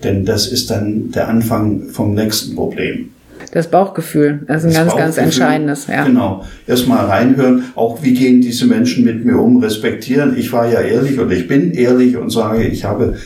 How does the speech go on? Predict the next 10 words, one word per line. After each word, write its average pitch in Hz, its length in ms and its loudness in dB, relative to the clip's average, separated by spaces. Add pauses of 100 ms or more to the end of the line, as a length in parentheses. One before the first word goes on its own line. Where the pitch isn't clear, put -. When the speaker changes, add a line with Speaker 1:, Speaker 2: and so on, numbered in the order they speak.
(180)
Speaker 1:
Krebserkrankung 123 840 0
gehabt, 110 420 -2 (140)
was - 320 -2
zu 123 200 -2
folgenden 107 400 0
Einschränkungen 107 680 0
geführt 101 380 -2
hat 95 180 -4
oder 95 200 0
so. 95 260 -2